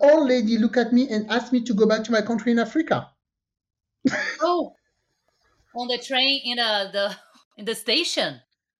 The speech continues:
Speaker 1: In the train
Speaker 2: Station.
Speaker 1: station. She looked at me, she's like, in German. And I can understand, she said, "I need to go back to my country in Africa." And I'm like,
Speaker 2: Oh, very
Speaker 1: "Oh
Speaker 2: pleasant.
Speaker 1: my God, this is why I didn't wanna go out on my own in that country."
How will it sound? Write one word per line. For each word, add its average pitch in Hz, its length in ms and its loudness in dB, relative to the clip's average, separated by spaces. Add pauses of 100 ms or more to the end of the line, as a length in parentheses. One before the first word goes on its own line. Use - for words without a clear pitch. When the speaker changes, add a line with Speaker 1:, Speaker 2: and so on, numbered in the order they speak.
Speaker 1:
In 320 100 4
the 370 100 8
train 415 280 2
Speaker 2:
Station. 277 300 4
Speaker 1:
station. 156 260 0
She - 120 -6
looked 277 120 -4
at 311 80 6
me, 330 80 2
she's - 140 -6
like, 320 180 -2 (1000)
in 233 160 4
German. 226 720 0 (680)
And 208 140 2
I 208 60 2
can 220 160 0
understand, 214 320 2
she 214 80 -4
said, - 480 -4
"I 170 60 -2
need 185 160 0
to 180 80 -6
go 170 120 2
back 165 200 -2
to - 80 -6
my 180 100 0
country 196 280 -2
in 185 60 -2
Africa." 175 540 -2 (840)
And 220 200 2
I'm - 160 0
like, 185 160 0
Speaker 2:
Oh, 160 120 -8
very 175 240 -2
Speaker 1:
"Oh 240 360 6
Speaker 2:
pleasant. 220 160 -14 (160)
Speaker 1:
my 165 120 4 (120)
God, 127 200 -2
this 165 120 -2
is 185 100 0
why 185 120 4
I - 40 -2
didn't 160 180 -2
wanna 147 160 0
go 139 200 0
out 160 160 -2
on 147 80 0
my 139 160 2
own 139 120 0
in 135 100 4
that 135 200 -8
country." 139 640 -4